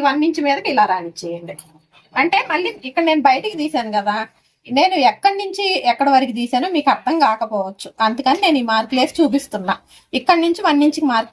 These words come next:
చేసుకోండి, ఈ స్క్వేర్ షేప్ ఉంటది కదా, ఇటు వన్ ఇంచు,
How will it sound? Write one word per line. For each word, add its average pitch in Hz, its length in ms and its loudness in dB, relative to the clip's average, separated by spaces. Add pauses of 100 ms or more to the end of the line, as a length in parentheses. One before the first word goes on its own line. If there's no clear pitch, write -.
చేసుకోండి, 220 480 -2 (400)
ఈ 254 100 2
స్క్వేర్ 320 400 4
షేప్ 277 280 -2
ఉంటది 214 300 -2
కదా, 190 180 2 (140)
ఇటు 320 180 -4
వన్ 302 200 2
ఇంచు, 339 160 -2